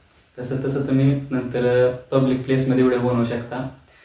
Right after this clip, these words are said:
आणि, अ, चौथा पॉइंट म्हणजे आपला जो व्हिडिओ काढलेला आहे तो अपलोड कसा करायचा आणि त्याच्यावरती जे टायटल आहे ते टायटल कसं द्यायचं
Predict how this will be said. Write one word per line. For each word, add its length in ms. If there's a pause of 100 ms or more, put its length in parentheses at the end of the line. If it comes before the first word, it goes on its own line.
(360)
आणि, 500
अ, 600
चौथा 340
पॉइंट 320
म्हणजे 460 (380)
आपला 340
जो 160
व्हिडिओ 360 (220)
काढलेला 380
आहे 240
तो 60
अपलोड 380
कसा 280
करायचा 420 (540)
आणि 140
त्याच्यावरती 440
जे 180
टायटल 340
आहे 260
ते 140
टायटल 340
कसं 200
द्यायचं 360